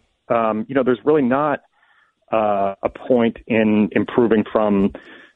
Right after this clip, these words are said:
seventy-one to seventy-five wins. You're gonna get the Corbin contract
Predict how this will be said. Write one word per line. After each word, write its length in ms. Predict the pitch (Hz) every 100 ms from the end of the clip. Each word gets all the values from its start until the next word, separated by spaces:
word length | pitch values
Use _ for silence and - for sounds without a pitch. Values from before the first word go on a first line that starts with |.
| _ -
seventy-one 680 | 123 117 110 110 110 107 104 -
to 80 | 110 - -
seventy-five 760 | 117 110 98 - 127 135 127
wins. 500 | 98 101 98 98 104 - 120
You're 100 | -
gonna 160 | 147
get 180 | 143 143 -
the 100 | 127
Corbin 560 | - 147 156 156 147 - _ -
contract 460 | 139 127 139 127